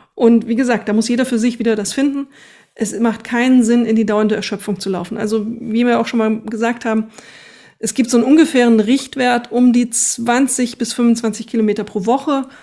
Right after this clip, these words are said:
Laufdistanz und dann wird es, wird man verletzungsanfälliger und dann leidet auch ein bisschen mehr die Psyche eben drunter. Mit jeder Verletzung wird man ja auch schlechter gelaunt und kann dann wieder nicht laufen. Da muss man ein bisschen dosieren, ja.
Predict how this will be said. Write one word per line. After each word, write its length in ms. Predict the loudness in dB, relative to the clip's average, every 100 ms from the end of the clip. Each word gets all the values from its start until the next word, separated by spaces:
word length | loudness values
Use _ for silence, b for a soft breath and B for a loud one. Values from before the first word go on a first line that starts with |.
| B
Laufdistanz 880 | -2 -2 -2 -6 -4 -4 -2 -2 -6 -6
und 180 | -4 0
dann 300 | 2 2 2
wird 180 | -2 -4
es, 220 | -10 -10
wird 220 | -8 -6 -4
man 100 | -2
verletzungsanfälliger 1000 | -2 0 -2 -2 -4 -2 -4 -2 -2 -4 B B B B -4
und 400 | 0 0 -2 -4
dann 280 | -2 0 0
leidet 380 | 0 -2 -2 -4
auch 60 |
ein 80 | -4
bisschen 200 | -2 -2
mehr 140 | 0 -2
die 80 |
Psyche 320 | -6 -8 -8 -6
eben 140 | -6
drunter. 220 | -6 -6
Mit 140 | -4 -2
jeder 160 | -2
Verletzung 560 | 0 -4 -4 -6 -6 -8
wird 140 | -10
man 80 | -10
ja 80 | -8
auch 60 |
schlechter 280 | -10 -10 -10
gelaunt 480 | -8 -2 2 2 0 B B B B B
und 360 | -4 0 0 -4
kann 180 | -4 -2
dann 120 | 0
wieder 140 | -2
nicht 180 | -4 -6
laufen. 340 | -8 -8 -10 b b b b b _
Da 80 | 4
muss 160 | 4
man 100 | 6
ein 40 | 4
bisschen 240 | 2 0
dosieren, 500 | 0 -2 -4 -6 -10 -16 -10
ja. 180 | -10